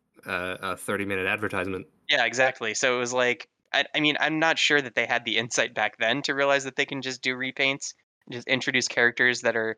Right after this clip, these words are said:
Speaker 2: different characters, but the same exact car and robot, just a different color.
Speaker 1: Mm-hmm.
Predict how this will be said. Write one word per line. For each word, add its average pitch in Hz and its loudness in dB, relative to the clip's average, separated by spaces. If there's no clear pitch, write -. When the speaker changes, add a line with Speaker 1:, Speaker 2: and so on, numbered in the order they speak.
Speaker 2:
different 135 -2
characters, 127 4
but 120 -8
the 131 -4
same 123 0
exact 120 -2
car 127 6
and 120 -2
robot, 123 2
just - -10
a 120 -16
different 120 -6
color. 120 0
Speaker 1:
Mm-hmm. 127 2